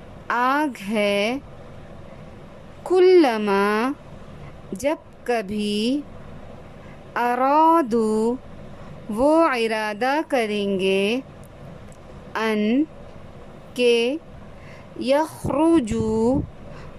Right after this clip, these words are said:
वो निकल आए, मिन्हा, उससे,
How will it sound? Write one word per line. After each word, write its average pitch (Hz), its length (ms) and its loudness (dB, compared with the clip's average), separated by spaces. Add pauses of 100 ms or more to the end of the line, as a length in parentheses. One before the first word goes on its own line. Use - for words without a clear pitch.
(120)
वो 285 400 4
निकल 311 680 4
आए, 208 720 0 (920)
मिन्हा, 240 1080 2 (680)
उससे, 226 880 0